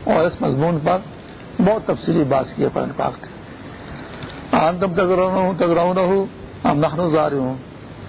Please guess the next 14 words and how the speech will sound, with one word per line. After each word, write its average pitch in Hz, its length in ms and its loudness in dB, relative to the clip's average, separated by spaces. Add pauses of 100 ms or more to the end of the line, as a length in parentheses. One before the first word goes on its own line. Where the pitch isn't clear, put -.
(360)
کیا 156 180 4
تم 185 220 0
کھیتی 185 300 2
اگاتے 175 320 2
ہو 190 300 2
کہ 170 60 2
ہم 180 160 0
کھیتی 156 220 2
اگاتے 139 300 2
ہیں؟ 165 120 2
"انتم 170 220 0
انزلتموه 165 420 2
من 160 120 4
المزن 156 380 2